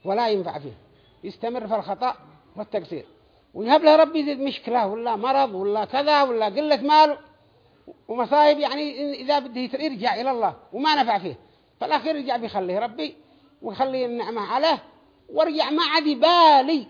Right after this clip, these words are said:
ولا عاد يفكر في الرجوع إلى الحق، وجاهه بيزيد طغيان ويزيد ظلم ويحاسب على كل ما يعمل، وجاهه كارثة. فقلنا لكم يعني الإنسان يعني عندما تحصل له المشاكل والمصائب قد يستفيد الإنسان فيها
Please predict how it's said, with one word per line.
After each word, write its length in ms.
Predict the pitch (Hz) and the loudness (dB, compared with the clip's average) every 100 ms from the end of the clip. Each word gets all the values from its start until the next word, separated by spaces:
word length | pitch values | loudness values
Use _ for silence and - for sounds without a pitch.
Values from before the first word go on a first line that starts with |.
| - | -10
ولا 180 | - 285 | -6 -2
عاد 220 | 339 294 | -2 -4
يفكر 440 | 285 254 339 339 294 | -2 -2 -2 -4 -6
في 80 | 269 | -6
الرجوع 360 | 269 269 285 | -6 -4 0
إلى 100 | 294 | 2
الحق، 240 | 262 226 - - _ _ _ _ _ _ | 0 -2 -6 -12 _ _ _ _ _ _
وجاهه 540 | - 196 320 330 349 | -12 -4 4 6 4
بيزيد 500 | 330 311 330 381 359 | 2 -2 0 -2 0
طغيان 540 | 339 285 302 392 415 381 | 0 2 4 6 4 2
ويزيد 440 | 339 277 262 208 | -2 -4 -8 -8
ظلم 320 | 254 440 381 302 | -4 -2 -2 -4
ويحاسب 480 | 233 277 330 320 254 | -2 0 2 0 0
على 220 | 302 285 | -2 0
كل 760 | 302 339 359 349 349 349 349 320 | 6 8 10 10 12 10 8 4
ما 100 | 320 | 2
يعمل، 340 | 247 202 156 - _ _ _ _ _ | 2 -2 -8 -12 _ _ _ _ _
وجاهه 280 | 165 269 311 | -4 2 4
كارثة. 400 | 311 339 214 123 - _ _ _ _ _ _ _ _ _ _ | 6 4 4 -4 -16 _ _ _ _ _ _ _ _ _ _
فقلنا 480 | 160 208 320 311 302 | -8 -4 0 2 4
لكم 220 | 233 214 - | 2 -4 -8
يعني 340 | 196 214 220 | -10 -6 -6
الإنسان 640 | 208 196 202 165 254 269 | -6 -8 -8 -4 -4 -2
يعني 260 | 233 214 214 | -4 -4 -4
عندما 420 | - 208 202 214 | -6 -10 -8 -6
تحصل 320 | 202 - 220 | -8 -10 -8
له 300 | 208 196 180 190 185 | -4 -4 -6 -8 -8
المشاكل 520 | 196 - 220 247 226 | -10 -4 -4 -2 -4
والمصائب 580 | 208 208 190 196 180 226 | -6 -6 -4 -4 -4 -8
قد 100 | 208 | -10
يستفيد 680 | 208 202 208 - 196 269 | -12 -12 -12 -12 -10 -4
الإنسان 440 | 269 240 202 214 196 | -4 -4 -6 -8 -6
فيها 320 | 247 285 | -4 -2